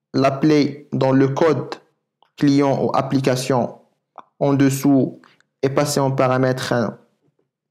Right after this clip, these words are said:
une instance de type builder, c'est-à-dire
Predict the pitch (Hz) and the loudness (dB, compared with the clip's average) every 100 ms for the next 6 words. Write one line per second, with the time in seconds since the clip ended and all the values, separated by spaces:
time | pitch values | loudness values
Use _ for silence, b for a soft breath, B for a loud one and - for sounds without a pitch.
0 | _ _ _ - 131 135 135 135 - 151 | _ _ _ -8 -2 0 0 -2 0 0
1 | 135 165 147 131 131 123 139 143 147 135 | 0 -2 -2 -4 -4 -2 0 2 2 2
2 | 135 - B B - 143 147 139 147 151 | -2 -12 B B -4 -2 0 0 2 2
3 | 143 | 2